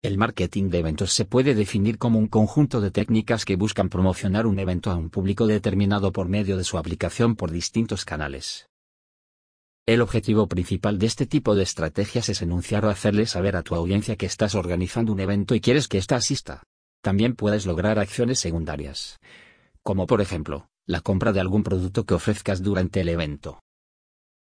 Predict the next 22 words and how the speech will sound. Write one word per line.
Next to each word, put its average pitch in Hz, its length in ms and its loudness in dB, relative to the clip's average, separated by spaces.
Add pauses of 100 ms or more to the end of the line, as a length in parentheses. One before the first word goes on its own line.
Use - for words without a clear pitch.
(340)
Ventajas 92 540 0
del 101 100 0
marketing 92 540 -2
de 87 100 0
eventos. 78 720 -10 (1160)
Algunas 101 420 0
de 95 100 2
las 90 160 0
ventajas 98 460 0
de 107 80 -2
aplicar 98 340 0
las 113 140 0
estrategias 95 640 -2
de 92 80 0
marketing 95 560 0
de 87 80 0
eventos 80 320 0
son: 80 400 -6 (580)
destacas 107 600 -2
entre 101 280 0
tus 101 180 -4
competidores, 87 840 -2